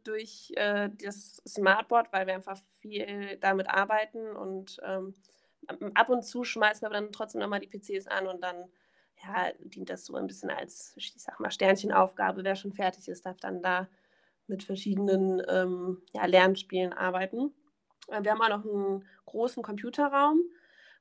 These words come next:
wo auch, ähm, regelmäßig eine Mediensta-, äh, Stunde stattfindet, wenn wir nicht gerade Wechselunterricht haben, ähm, die dann auf dem Medienkompass basiert. Ähm, wir haben pro Klasse vier iPads,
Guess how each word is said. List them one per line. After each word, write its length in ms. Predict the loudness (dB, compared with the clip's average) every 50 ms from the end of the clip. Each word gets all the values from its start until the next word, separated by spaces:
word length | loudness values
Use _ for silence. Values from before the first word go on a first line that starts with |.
| _
wo 100 | -4 -4 -2
auch, 500 | 0 2 2 2 2 0 -2 -6 -8 -8 -6
ähm, 380 | -4 -4 -4 -4 -4 -4 -4 -6
regelmäßig 640 | -6 -6 -6 -6 -4 -4 -4 -6 -8 -10 -12 -8
eine 100 | -6 -6
Mediensta-, 540 | -4 -4 -4 -2 -4 -4 -4 -4 -4 -4 -4 -4
äh, 120 | -4 -8 -8
Stunde 380 | -4 -4 -4 -2 -2 -2 -4 -4
stattfindet, 560 | -4 -2 -4 -4 -4 -6 -8 -6 -6 -6 -6 -6
wenn 160 | -8 -8 -8
wir 60 | -10
nicht 180 | -12 -12 -8 -4
gerade 200 | -4 -2 -2 -4
Wechselunterricht 600 | -6 -8 -8 -10 -12 -12 -12 -12 -14 -14 -6 0
haben, 440 | 2 4 4 4 2 0 -2 -2 -2 _ -20 _ -20 -20 -20 -20 -20 -20 -20 _ 2
ähm, 360 | 4 6 6 6 4 2 -2 -4
die 120 | -4 2
dann 320 | 4 4 4 4 2 0
auf 280 | 0 0 0 0 0 -2
dem 160 | -6 -6 -4
Medienkompass 720 | -2 -2 -2 -2 -4 -4 -2 -4 -4 -4 -4 -6 -6 -4
basiert. 640 | -4 -6 -6 -6 -4 -2 0 0 0 -2 -6 -18 _ _ _ _ _ _ _ _ _ -6 -4
Ähm, 600 | -2 -2 -2 -2 -4 -8 -10 -12 -14 -14 -16 -18 _ _ _ _ _ _ _ _ _ _ _
wir 240 | -6 -6 -6 -4 0
haben 520 | 4 4 4 4 2 -4 -8 -10 -12 -14
pro 460 | -18 -18 -12 -6 -4 -2 0 -2 -2
Klasse 840 | -4 -8 -6 0 2 2 2 0 -2 -4 0 2 4 4 4 2 0 -4 _
vier 400 | -14 -10 -6 -2 0 0 0 0 2
iPads, 760 | 2 2 2 0 -2 -4 -6 -6 -6 -6 -10 -14 -16 -16 -16